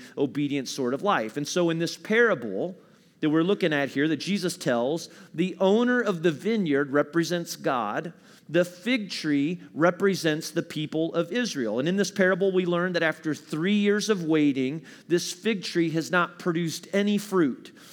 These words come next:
And so the owner of the vineyard is ready to cut it down.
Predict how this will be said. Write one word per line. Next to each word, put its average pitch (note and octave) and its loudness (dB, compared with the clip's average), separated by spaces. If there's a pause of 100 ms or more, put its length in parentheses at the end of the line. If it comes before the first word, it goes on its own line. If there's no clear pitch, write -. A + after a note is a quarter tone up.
(140)
And D#3 -2
so F#3 2
the F3 -2
owner A#3 2
of F3+ 2
the D#3+ 4
vineyard E3 2
is D3+ -2
ready D#3 0
to D3 0
cut D3 0
it C#3 -2
down. G2+ -2